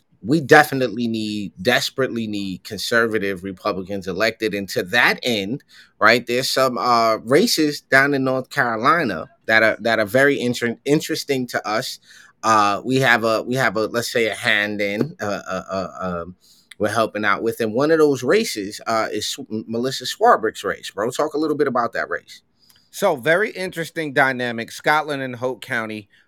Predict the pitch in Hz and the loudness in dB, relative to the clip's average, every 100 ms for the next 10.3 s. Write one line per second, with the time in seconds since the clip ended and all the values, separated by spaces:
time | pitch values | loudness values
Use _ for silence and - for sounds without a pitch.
0 | - 113 107 104 - 147 143 139 123 135 | -6 -2 -2 -4 -2 -2 -2 -4 -4 -2
1 | 127 117 135 113 107 107 110 107 107 101 | -4 -4 -6 -6 -8 -8 -8 -6 -6 -6
2 | - 113 101 104 101 98 - _ _ 170 | -6 -6 -4 -4 -4 -6 -10 _ _ 0
3 | 147 127 135 117 139 143 143 117 127 113 | 0 0 -6 -2 -2 -2 -4 -4 -6 -4
4 | 95 85 123 120 117 - 127 107 117 104 | -8 -8 -8 -8 -8 -6 -6 -4 -6 -6
5 | 104 - 101 101 87 85 92 90 110 107 | -8 -8 -8 -6 -8 -10 -14 -20 -8 -6
6 | 95 123 110 - 107 - 98 107 101 98 | -4 -4 -4 -10 -12 -10 -6 -4 -4 -6
7 | - 120 123 117 127 113 - 90 82 _ | -8 -8 -8 -10 -8 -8 -10 -14 -16 _
8 | _ - 107 120 143 135 139 147 - - | _ -6 -4 -2 -4 -6 -8 -8 -10 -16
9 | - 127 165 - 165 151 147 135 160 131 | -12 -10 -10 -12 -8 -6 -6 -4 -2 -2
10 | 85 82 - | -4 -12 -18